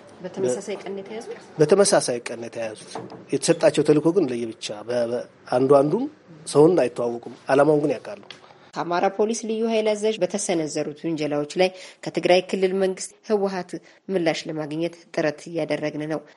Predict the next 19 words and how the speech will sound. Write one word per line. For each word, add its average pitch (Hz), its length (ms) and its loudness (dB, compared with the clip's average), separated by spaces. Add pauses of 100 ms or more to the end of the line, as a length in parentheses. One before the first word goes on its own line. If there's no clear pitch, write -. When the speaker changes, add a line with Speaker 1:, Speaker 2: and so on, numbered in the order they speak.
Speaker 1:
እንደተሳካ 165 680 -2 (320)
የምንመለስ 147 760 -2
ይሆናል። 160 360 -2 (460)
የትግራይ 185 420 4
ክልል 226 300 -2
መንግስትና 175 520 -4 (220)
ህወሓት 165 480 -6
ከዚህ 165 320 -12
በፊት 185 300 -6 (100)
የተሰነዘሩ 165 800 2
መሰል 185 380 -4
አስተያየቶችንና 160 880 -6
ውንጀላዎችን 156 680 -4 (300)
በተደጋጋሚ 165 720 0 (300)
ማስተባበላቸው 165 960 -4 (260)
ይታወሳል። 160 640 -2 (300)
ለአሜሪካ 147 480 -4
ድምጽ 170 240 -4
ሬዲዮ 185 300 2